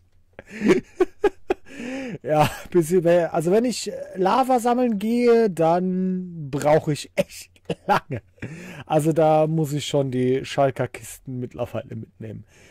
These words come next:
Jo, äh, gut, was machen... Das war eigentlich so ziemlich das hier. Viel hab ich nicht mehr gebaut. Ich werd mich mal jetzt hier auch hier hinstellen. Mal wieder, äh,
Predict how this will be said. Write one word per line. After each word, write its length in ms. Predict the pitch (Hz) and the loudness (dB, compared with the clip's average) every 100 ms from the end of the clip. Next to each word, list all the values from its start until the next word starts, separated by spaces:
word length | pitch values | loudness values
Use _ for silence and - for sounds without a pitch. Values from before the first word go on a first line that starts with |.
| - _ - | -20 _ -6
Jo, 760 | 135 117 95 117 135 143 143 | -2 -2 -4 -4 -2 0 -2
äh, 40 | 135 - - - | -6 -14 -20 -20
gut, 240 | 113 - _ | -20 -20 _
was 260 | 131 - - | -20 -20 -16
machen... 460 | 139 123 135 123 107 _ _ _ _ | -14 -14 -16 -16 -20 _ _ _ _
Das 180 | 123 - | -20 -6
war 180 | 170 190 | -4 -4
eigentlich 220 | 127 117 | -6 -8
so 80 | 117 | -12
ziemlich 320 | - 180 123 | -10 -8 -8
das 220 | - - | -10 -12
hier. 300 | - 104 127 - | -10 -10 -10 -16
Viel 400 | - - 160 143 | -20 -14 -10 -10
hab 160 | 127 - | -10 -14
ich 140 | - | -16
nicht 180 | 123 - | -16 -12
mehr 140 | 123 123 | -10 -10
gebaut. 440 | 127 139 180 190 | -10 -10 -12 -14
Ich 180 | 120 - | -20 -20
werd 100 | - | -20
mich 200 | 117 - | -20 -20
mal 100 | 110 | -20
jetzt 160 | - - | -20 -20
hier 100 | 104 | -20
auch 100 | _ | _
hier 180 | 123 | -20
hinstellen. 480 | 139 - - 92 120 _ _ _ _ _ _ - | -20 -20 -20 -20 -20 _ _ _ _ _ _ -16
Mal 220 | 117 110 | -12 -10
wieder, 1080 | 117 117 113 107 - 107 104 98 101 | -8 -6 -6 -8 -10 -10 -8 -8 -8
äh, 40 | 95 | -10